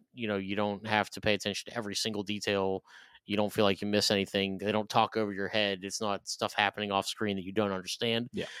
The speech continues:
Speaker 1: I think this movie's, like, a seven.
Speaker 2: Mm-hmm.
Speaker 1: Um, it looks great, sounds great, strong, small cast.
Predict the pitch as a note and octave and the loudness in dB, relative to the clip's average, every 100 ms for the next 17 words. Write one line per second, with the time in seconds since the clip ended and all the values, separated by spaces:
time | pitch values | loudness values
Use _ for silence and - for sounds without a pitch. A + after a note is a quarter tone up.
0 | - A3 F#4 - E4+ D#4 D4+ - - A3 | 4 6 8 8 6 6 2 4 6 6
1 | - - G2+ - A2+ - - C#3 B2+ A#2+ | 4 -2 -12 -14 -16 -16 -8 8 12 12
2 | A2 G#2 F#2+ F#2+ _ _ E3+ E3 G3 - | 12 8 2 -4 _ _ 10 12 12 12
3 | F#3 E3 D3+ - - - F3 F3 D#3+ C3+ | 12 12 10 4 0 10 12 12 12 10
4 | D#3 C#3 B2+ - _ _ - - - E3+ | 10 10 6 0 _ _ -4 0 10 12
5 | D#3+ D3 - D#3 C#3 - D3 B2+ A#2+ - | 12 8 4 8 8 8 6 6 4 0
6 | - | -10